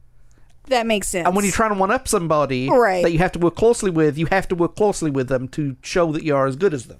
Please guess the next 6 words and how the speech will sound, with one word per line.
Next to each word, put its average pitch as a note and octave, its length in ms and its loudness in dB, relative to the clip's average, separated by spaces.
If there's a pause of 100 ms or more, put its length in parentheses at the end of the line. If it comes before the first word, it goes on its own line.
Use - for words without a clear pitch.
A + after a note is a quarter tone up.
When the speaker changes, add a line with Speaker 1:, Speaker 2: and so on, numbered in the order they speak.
(160)
Speaker 2:
you B2+ 140 -4
know? E3 160 0 (640)
Um, F3 500 2 (1300)
again, A#3+ 380 0
though, A2 160 -4 (840)
why, A3+ 800 0